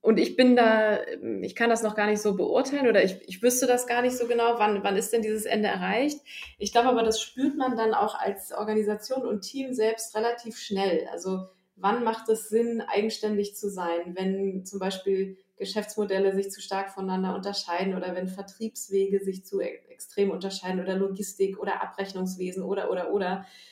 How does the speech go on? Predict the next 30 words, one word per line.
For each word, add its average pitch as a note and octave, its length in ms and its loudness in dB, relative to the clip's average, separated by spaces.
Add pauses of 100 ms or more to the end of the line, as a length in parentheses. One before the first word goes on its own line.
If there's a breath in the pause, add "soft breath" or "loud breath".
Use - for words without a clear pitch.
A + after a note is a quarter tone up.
(420 loud breath)
ähm, G3 180 2
dann G3 180 4
merkt G#3 220 4
man, G#3 120 4
irgendwann G#3 420 4
wird G#3 120 0
es G3 140 -6
hinderlich, A#3 560 2
das G3+ 160 0
alles G#3+ 320 0
zusammen G3 340 2
unter G3+ 180 0
einen F#3+ 180 0
Hut B3 180 0
bringen G3+ 220 2
zu F#3 180 -12
wollen E3+ 340 0
und - 120 -2
es F#3+ 140 -2
ist - 120 -6
eigentlich F#3 280 -6
einfacher, F#3+ 340 -4
es F#3+ 100 -6
auseinanderzupacken. - 1160 -8 (580 soft breath)
Aber A#3+ 640 0
man G#3+ 160 2
muss A3+ 200 2
dann A3 140 2
natürlich G#3+ 500 -4
auch - 360 -6